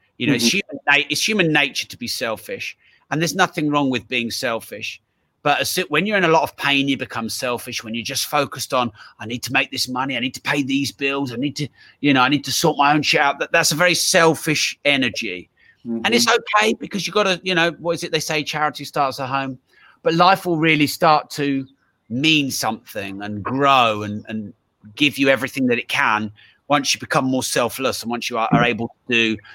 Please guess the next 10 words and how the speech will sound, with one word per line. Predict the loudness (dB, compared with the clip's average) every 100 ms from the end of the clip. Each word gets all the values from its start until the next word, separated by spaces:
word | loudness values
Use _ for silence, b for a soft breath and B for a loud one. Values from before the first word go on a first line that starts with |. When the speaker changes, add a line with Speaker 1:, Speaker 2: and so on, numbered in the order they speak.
| B
Speaker 1:
more | 2 4 6 4 2
for | 0 2 4 4
your | 4 2 4 4 2 2 0 -4 _ _ _ -2
community, | 2 4 6 4 2 -4 -6
your | -2 -2
county, | -2 0 2 2 0 -4 -8 -6
your | -4 -6 -4
country, | 0 2 0 -4 -4 -2
your | 0 0
continent, | 0 0 2 2 0 -2 -2 -6 -8